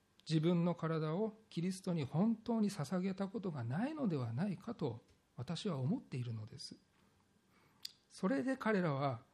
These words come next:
神が望んでおられる生涯を送ることができていないのです。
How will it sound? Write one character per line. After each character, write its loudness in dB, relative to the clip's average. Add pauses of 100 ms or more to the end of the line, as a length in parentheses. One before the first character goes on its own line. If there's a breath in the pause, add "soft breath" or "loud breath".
(360)
神 6
が 0
望 4
ん 6
で 6
お 6
ら 2
れ 0
る 2
生 0
涯 -2
を 0 (300)
送 -4
る 0
こ -4
と -4
が -6
で -2
き -12
て -8
い -6
な -2
い 2
の 0
で -8
す。 -16